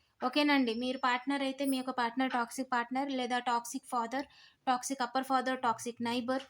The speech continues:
ఓకేనండి? ఎవరైతే ఉన్నారో వాళ్ళు క్రియేట్ చేయడానికి ట్రై చేస్తున్నారు. భ్రమల్లో, బాధలో,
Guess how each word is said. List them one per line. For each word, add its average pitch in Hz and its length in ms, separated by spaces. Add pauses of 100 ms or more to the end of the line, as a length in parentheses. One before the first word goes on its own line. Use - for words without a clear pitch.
ఓకేనండి? 285 480 (440)
ఎవరైతే 302 360
ఉన్నారో 262 440
వాళ్ళు 269 420 (720)
క్రియేట్ 339 300
చేయడానికి 277 320
ట్రై 262 160
చేస్తున్నారు. 233 440 (100)
భ్రమల్లో, 247 500 (100)
బాధలో, 233 520